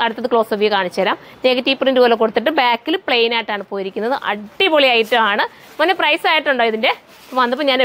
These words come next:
പെട്ടെന്ന് എടുത്തിട്ടിട്ട് video ചെയ്ത് കേട്ടോ. എത്ര മോനെ price വരുന്നത്? ആ, ഇപ്പൊ പറയാവേ. മോൾ ചേച്ചി എന്റെ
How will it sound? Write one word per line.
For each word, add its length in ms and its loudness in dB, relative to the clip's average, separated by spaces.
പെട്ടെന്ന് 360 0
എടുത്തിട്ടിട്ട് 460 0
video 220 -2
ചെയ്ത് 200 0
കേട്ടോ. 180 0
എത്ര 120 2
മോനെ 180 0
price 280 0
വരുന്നത്? 240 -4
ആ, 40 0
ഇപ്പൊ 220 -2
പറയാവേ. 360 0
മോൾ 160 2
ചേച്ചി 200 -2
എന്റെ 100 0